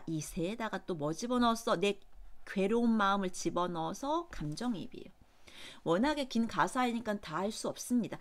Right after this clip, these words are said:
자, 중략하고요. 풍파에, 자, 풍파는 험한 벼슬길, 다시 말해서 무엇?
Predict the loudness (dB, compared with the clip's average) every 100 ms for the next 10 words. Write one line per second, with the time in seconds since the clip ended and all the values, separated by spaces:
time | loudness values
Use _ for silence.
0 | -8 -4 -4 -2 -2 0 -2 -4 -10 -8
1 | -8 -8 -12 -14 -14 -16 -16 -16 -16 -16
2 | -16 -16 -16 -18 -20 _ _ -20 -20 -20
3 | -20 -20 -20 -20 -20 -18 -18 -18 -20 -18
4 | -16 -16 -16 -16 -16 -16 -16 -14 -14 -2
5 | 0 0 0 2 2 4 4 2 2 0
6 | 0 -2 -2 0 2 2 2 4 4 4
7 | 2 -2 -2 -4 -4 0 2 2 -2 -6
8 | -4 -4 -2 -2 -2 -2 -4 -2 -2 -2